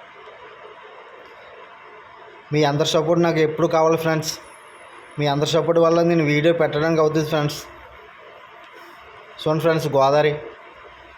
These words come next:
యానం బ్రిడ్జ్ అండి. ఇంతకుముందు యానం దాటి వెళ్ళడానికి బ్రిడ్జి లేక పడవ మీద వెళ్ళేవారంటండి. ఈ బ్రిడ్జి కట్టిన తర్వాత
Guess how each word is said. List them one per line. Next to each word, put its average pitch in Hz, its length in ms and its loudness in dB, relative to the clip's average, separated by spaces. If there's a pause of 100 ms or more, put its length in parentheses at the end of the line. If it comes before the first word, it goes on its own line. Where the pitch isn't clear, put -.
(920)
యానం 143 260 0
బ్రిడ్జ్ 151 240 0
అండి. 139 160 -4 (1600)
ఇంతకుముందు 143 360 0 (140)
యానం 151 360 0
దాటి 156 280 2
వెళ్ళడానికి 151 400 0
బ్రిడ్జి 139 340 -2 (200)
లేక 147 180 0 (960)
పడవ 139 320 2
మీద 160 180 0
వెళ్ళేవారంటండి. 151 720 2 (1800)
ఈ 135 100 -10
బ్రిడ్జి 131 300 -4
కట్టిన 156 280 0
తర్వాత 151 220 0